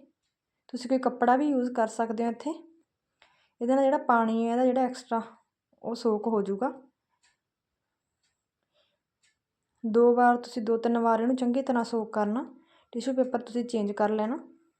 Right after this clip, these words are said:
ਇਸ ਤਰੀਕੇ ਨਾਲ ਤੁਸੀਂ ਜਿਹੜਾ ਇਹਦਾ ਪਾਣੀ ਹੈ ਬਿਲਕੁਲ ਸੋਕ ਕਰ ਲੈਣਾ ਤਾਂ ਕਿ ਜਦੋਂ ਇਹਨੂੰ ਪਕਾਈਏ ਤਾਂ ਪੂਰੇ ਕ੍ਰਿਸਪੀ ਬਣ ਜਾਣ।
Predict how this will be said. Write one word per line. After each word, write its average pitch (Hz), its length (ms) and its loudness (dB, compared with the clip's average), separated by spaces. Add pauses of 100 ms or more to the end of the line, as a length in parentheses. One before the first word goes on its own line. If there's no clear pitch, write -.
(1700)
ਇਸ 240 220 -6
ਤਰੀਕੇ 247 340 -4
ਨਾਲ 220 220 -2
ਤੁਸੀਂ 220 220 -6
ਜਿਹੜਾ 220 180 0
ਇਹਦਾ 262 120 0
ਪਾਣੀ 214 400 0
ਹੈ 220 60 -4
ਬਿਲਕੁਲ 220 300 -2
ਸੋਕ 220 320 -4
ਕਰ 202 120 -2
ਲੈਣਾ 196 220 -2
ਤਾਂ 214 180 -4
ਕਿ 208 120 -6
ਜਦੋਂ 208 180 -2
ਇਹਨੂੰ 240 200 -4
ਪਕਾਈਏ 208 340 -2
ਤਾਂ 208 140 -6
ਪੂਰੇ 226 220 -4
ਕ੍ਰਿਸਪੀ 233 400 -6
ਬਣ 202 220 -4
ਜਾਣ। 196 200 -6